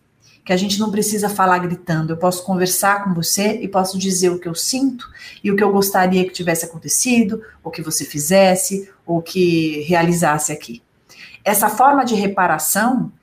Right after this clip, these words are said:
ela diminui sua culpa e te ajuda também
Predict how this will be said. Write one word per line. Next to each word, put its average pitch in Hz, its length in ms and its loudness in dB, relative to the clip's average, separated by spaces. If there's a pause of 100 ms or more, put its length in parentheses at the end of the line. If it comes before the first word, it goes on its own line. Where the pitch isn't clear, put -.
(220)
ela 185 260 2
diminui 190 400 2
sua 320 200 0
culpa 240 600 0 (320)
e 214 60 -6
te 214 120 -2
ajuda 214 400 2
também 196 680 0